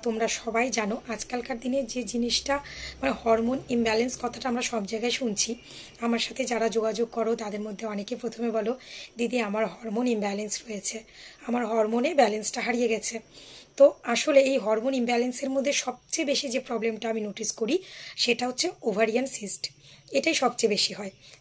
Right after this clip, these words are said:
তাছাড়া আলাদা যে সমস্ত হরমোনগুলো আছে সেগুলোর মধ্যে ছোটো মোটো কিছু প্রবলেম থাকে,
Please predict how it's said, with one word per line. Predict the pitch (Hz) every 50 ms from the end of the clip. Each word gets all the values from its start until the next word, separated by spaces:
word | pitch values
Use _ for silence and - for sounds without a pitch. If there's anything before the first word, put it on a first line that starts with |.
| -
তাছাড়া | - 233 233 - 262 262 254
আলাদা | 240 226 233 226 233
যে | 226 233
সমস্ত | 226 - 233 226 220 - -
হরমোনগুলো | - 214 214 202 214 220 220 226 226 233
আছে | 240 240 - -
সেগুলোর | - - 247 214 214 214 220 220
মধ্যে | 220 226 214 311
ছোটো | - - 226 - 220
মোটো | 214 208 233
কিছু | 214 240 - 247
প্রবলেম | 247 254 214 196 226 226
থাকে, | 233 - 285 - - 208